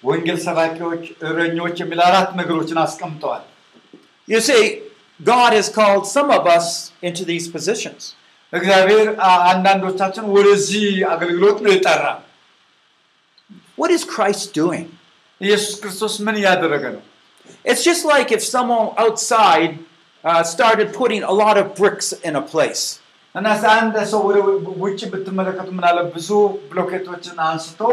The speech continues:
Speaker 1: የሆነ ቦታ ሊደረድር ሊያስቀምጥ ይችላል።
Speaker 2: And every day you go by,
Speaker 1: እና, እ፣ በየቀኑ በዛ ስታልፉ
Speaker 2: and you're wondering, "Hmm,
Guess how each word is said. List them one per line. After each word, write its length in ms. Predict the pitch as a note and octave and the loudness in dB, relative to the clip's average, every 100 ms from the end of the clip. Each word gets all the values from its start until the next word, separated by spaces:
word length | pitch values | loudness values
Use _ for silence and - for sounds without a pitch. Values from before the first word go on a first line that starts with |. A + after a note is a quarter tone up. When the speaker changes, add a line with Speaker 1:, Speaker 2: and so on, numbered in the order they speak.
| B3+ - - | -2 -6 -16
Speaker 1:
የሆነ 220 | - F3+ F3+ | -8 -4 -2
ቦታ 180 | E3 E3 E3 | -2 -2 -2
ሊደረድር 560 | D3+ D#3+ E3 D#3+ D#3+ | -2 0 0 0 -4
ሊያስቀምጥ 520 | D#3 D3+ - F3+ F#3+ | -2 -2 -2 -8 -10
ይችላል። 340 | F#3+ F#3+ C3+ - - | -10 -10 -10 -12 -4
Speaker 2:
And 180 | F3+ F#3+ | -2 2
every 220 | G3+ A3+ | 2 2
day 140 | G3 G3+ | 2 2
you 120 | G3 | 2
go 140 | A3 A3+ | 2 2
by, 240 | E3 C3+ C#3 - - _ _ - | 4 2 0 -4 -18 _ _ -14
Speaker 1:
እና, 120 | D#3 F#3 F#3 | 0 2 2
እ፣ 140 | - E3 E3 E3 E3 D#3+ D#3 | -2 -4 -4 -4 -4 -2 -4
በየቀኑ 420 | D3+ F3 F3+ F3+ E3+ | -4 0 0 0 -2
በዛ 200 | E3 E3 F3 | -2 -2 -4
ስታልፉ 440 | - - D#3 - G3 - _ | -6 -4 -4 -4 -14 -18 _
Speaker 2:
and 140 | - | -4
you're 180 | C4+ C4+ | 0 2
wondering, 300 | C#4+ B3 A#3 | 2 2 0
"Hmm, 280 | - E4+ C4+ | 0 -2 -2